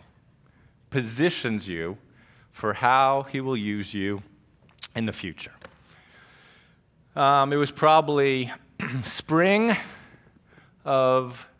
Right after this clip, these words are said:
two thousand and nine, and I can, I, I mean, I can see it.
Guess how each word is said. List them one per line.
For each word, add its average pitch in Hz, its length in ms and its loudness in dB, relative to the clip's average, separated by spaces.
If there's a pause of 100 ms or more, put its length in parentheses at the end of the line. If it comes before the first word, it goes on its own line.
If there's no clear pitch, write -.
two 139 160 -6
thousand 123 340 0
and 117 100 -4
nine, 95 280 -2 (920)
and 117 340 -2
I 117 240 0
can, 113 600 -4 (1080)
I, 113 280 -8
I - 20 -2
mean, 117 140 -2
I 123 160 2
can 110 260 -8
see - 640 -4
it. - 340 -10